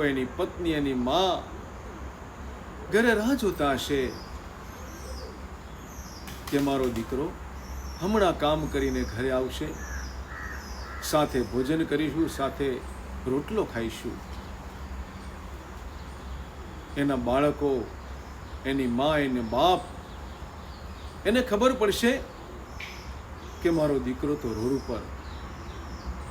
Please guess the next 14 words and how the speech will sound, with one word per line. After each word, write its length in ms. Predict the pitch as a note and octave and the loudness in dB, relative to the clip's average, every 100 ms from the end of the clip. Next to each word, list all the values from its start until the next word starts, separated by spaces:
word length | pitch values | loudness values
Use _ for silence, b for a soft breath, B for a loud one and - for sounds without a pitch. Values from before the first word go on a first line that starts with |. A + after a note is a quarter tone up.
| - - - - - | -8 -10 -10 -10 -6
અકસ્માતમાં 760 | A#2+ D#3+ C3 B2 A#2 A2 G#2+ F#2 | -4 0 0 0 -2 -2 -6 -6
મરાયો 420 | F#2 G2+ C3+ A2+ | -6 -6 -6 -6
છે, 120 | - - - - - - - - - - - - - - - - - - - - - - - | -8 -10 -10 -10 -10 -10 -10 -10 -10 -10 -10 -10 -10 -10 -10 -10 -10 -12 -12 -10 -10 -10 2
એનું 200 | G3 B3+ | 4 4
પ્રાણ 300 | - E3+ A#3 | 4 6 6
પંખેરું 540 | G#3+ F#3 E3+ G3+ C4+ C#4 | 6 4 4 4 6 6
ઉડી 180 | A3+ | 6
ગયું 240 | E3+ D3+ A#2+ | 6 6 4
છે, 180 | - G#2 - - - - - - - - - - - - - - - - | -2 -8 -10 -12 -12 -12 -12 -12 -12 -12 -10 -10 -10 -12 -12 -12 -12 0
એનું 240 | A3+ G#3+ D#3+ | 4 4 4
ખાલી 320 | - D#3+ F3+ | 4 8 8
ટિફિન 400 | D3 C3+ - E3+ A3+ | 6 0 2 2 2
પડ્યું 320 | C3 C3 B2+ | 2 0 0
છે 140 | - | -2